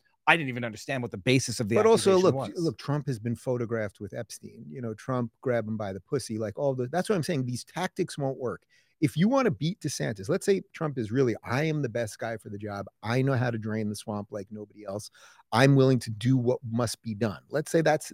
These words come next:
Speaker 2: that's his true feelings about this. And it might well be. Then figure out another way to beat him. But if your plan is, "I'm going to destroy the guy who is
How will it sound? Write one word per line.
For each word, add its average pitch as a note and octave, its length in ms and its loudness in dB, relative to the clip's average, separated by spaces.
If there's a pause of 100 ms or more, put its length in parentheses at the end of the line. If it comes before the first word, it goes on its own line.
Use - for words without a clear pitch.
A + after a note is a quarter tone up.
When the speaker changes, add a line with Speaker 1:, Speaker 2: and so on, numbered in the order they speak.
Speaker 2:
that's C3+ 260 0
his A2+ 260 -2
true G3 500 2
feelings C3 460 2
about - 300 -16
this. - 200 -16 (300)
And D3+ 80 8
it E3 60 6
might F#3+ 200 4
well F3+ 180 4
be. E3 260 -2 (480)
Then D3+ 160 8
figure F3+ 320 8
out D#3 80 4
another B2+ 260 2
way G#2 120 4
to E2+ 60 -2
beat G#2+ 200 -2
him. F#2 100 -8
But A2 140 -4
if G#2 100 -10
your B2 100 -2
plan F3 440 0
is, B2 180 0
"I'm A#2 220 0
going C3+ 400 2
to - 160 -6
destroy A#2 720 -2
the A#2 140 -2
guy G#2 580 -8 (100)
who G#2+ 180 -8
is G2 140 -18